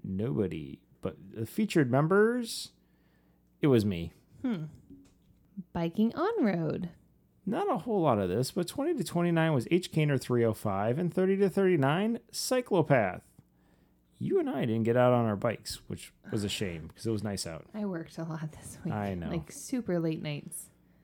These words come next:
Speaker 2: Biking off road.
Speaker 1: Twenty to twenty-nine was a tie. Smytha and Super Mario. No thirty to thirty-nine-year-olds, but forty to forty-nine, Tim nine oh six, and fifty to fifty-nine, A R Miller.
Speaker 2: Sit down paddling.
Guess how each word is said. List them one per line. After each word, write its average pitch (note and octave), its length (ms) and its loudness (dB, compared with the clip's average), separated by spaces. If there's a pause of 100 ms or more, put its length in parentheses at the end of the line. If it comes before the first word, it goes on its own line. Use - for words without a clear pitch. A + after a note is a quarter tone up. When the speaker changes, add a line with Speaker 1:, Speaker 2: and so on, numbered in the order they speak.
(1000)
Speaker 2:
Biking D#3+ 380 -4
off - 260 4
road. E3 420 2 (600)
Speaker 1:
Twenty G#2+ 340 -2
to A#2 100 2
twenty-nine D3 640 2
was F3 120 0
a F#3+ 60 2
tie. G3 560 4
Smytha D#3 680 4
and D#3 200 4
Super E3 260 0
Mario. C3 960 6 (160)
No C#3+ 500 0
thirty G#3 320 -4
to G#3+ 100 -2
thirty-nine-year-olds, G#3 840 0
but F#3+ 140 -2
forty A3+ 340 4
to A3+ 60 6
forty-nine, G#3 800 2 (180)
Tim C4+ 320 2
nine A#3+ 180 4
oh A#3+ 100 4
six, - 560 0
and G2 260 -2
fifty G2 300 -6
to G2+ 80 -2
fifty-nine, F#3 760 2
A D#3 140 8
R E3+ 200 6
Miller. A#2+ 640 6 (420)
Speaker 2:
Sit G3+ 380 4
down A#3+ 400 8
paddling. D3+ 560 2